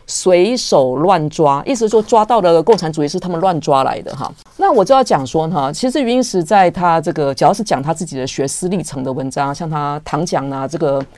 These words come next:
唐奖的授奖的演讲词，还有克鲁格-，克鲁格奖授奖演讲词，都有说呢，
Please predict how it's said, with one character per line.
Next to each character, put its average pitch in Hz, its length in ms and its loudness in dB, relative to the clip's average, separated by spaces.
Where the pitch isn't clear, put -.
唐 160 200 -2
奖 143 160 -4
的 143 60 -4
授 196 240 2
奖 143 200 -4
的 135 60 -4
演 139 140 -2
讲 156 240 -6
词， 143 200 -8
还 170 100 -4
有 160 60 -4
克 226 120 -6
鲁 180 120 0
格-， 165 160 -4
克 262 140 -4
鲁 170 140 -2
格 143 160 -2
奖 135 160 -6
授 185 160 -2
奖 131 180 -4
演 135 140 -4
讲 131 220 -6
词， 131 260 -8
都 285 120 4
有 240 140 4
说 185 260 -2
呢， 170 200 -2